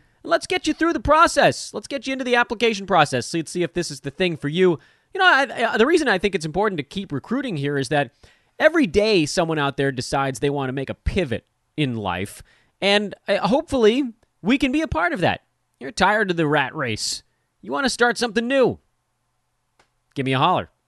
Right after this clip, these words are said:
You guys know how these Friday show goes. We've got the week in review portion of the proceedings. Then we'll try to speed through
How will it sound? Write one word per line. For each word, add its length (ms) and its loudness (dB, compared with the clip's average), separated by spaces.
You 100 2
guys 180 6
know 80 6
how 80 8
these 140 0
Friday 300 6
show 220 0
goes. 340 4
We've 140 -4
got 220 4
the 80 0
week 320 0
in 280 -2
review 380 0
portion 360 -4
of 60 -10
the 80 -4
proceedings. 640 -2
Then 120 -2
we'll 100 -4
try 200 0
to 100 -2
speed 640 -6
through 380 2